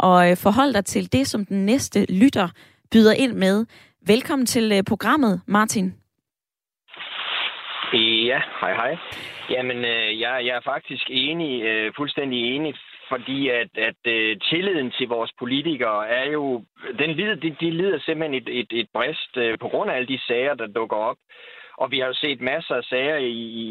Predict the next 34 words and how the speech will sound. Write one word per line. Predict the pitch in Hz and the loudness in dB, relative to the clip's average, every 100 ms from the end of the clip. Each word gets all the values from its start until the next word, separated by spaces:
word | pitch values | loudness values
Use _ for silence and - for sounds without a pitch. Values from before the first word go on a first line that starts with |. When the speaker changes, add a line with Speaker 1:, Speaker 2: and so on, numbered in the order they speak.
| 113 | -4
Speaker 2:
i | |
en | 117 113 | -2 -2
hel | 123 151 123 | 0 -2 -2
del | 131 | -2
år, | 117 135 156 104 - - - _ | -2 -2 -2 -4 -6 -20 -20 _
og | 120 | -2
jeg | 139 | -2
synes | 147 165 - | -2 -4 -2
bare, | 139 139 | -2 -2
det | 131 | -4
er | 123 | -4
sag | 156 147 135 | -2 -2 -4
på | 120 | -6
sag, | - 151 151 110 104 | -2 0 -2 -4 -2
og, | 117 113 | -2 0
og, | 110 113 110 | 0 0 0
og | 113 117 | 0 0
jeg | 127 | 0
mener | 143 135 | -2 -4
simpelthen, | 117 143 139 143 127 | -4 -4 -2 -2 -2
at, | 110 - | -2 -2
at | 110 | -6
jo | 101 117 117 | -4 -6 -4
flere | - 147 160 | -2 -2 -2
vi | 107 - | -6 -4
ser, | 170 139 | -2 -2
selvom | - 185 135 | -4 -6 -6
de | 120 | -6
er | 107 104 | -4 -4
gamle | 135 170 151 - - - - | -2 -4 -6 -12 -20 -20 -6
eller | 110 139 | -2 -2
nye, | 156 147 160 190 160 - | -2 -2 0 -2 -6 -14
så, | 110 151 139 | -6 -4 -2
så, | 160 156 | -2 -4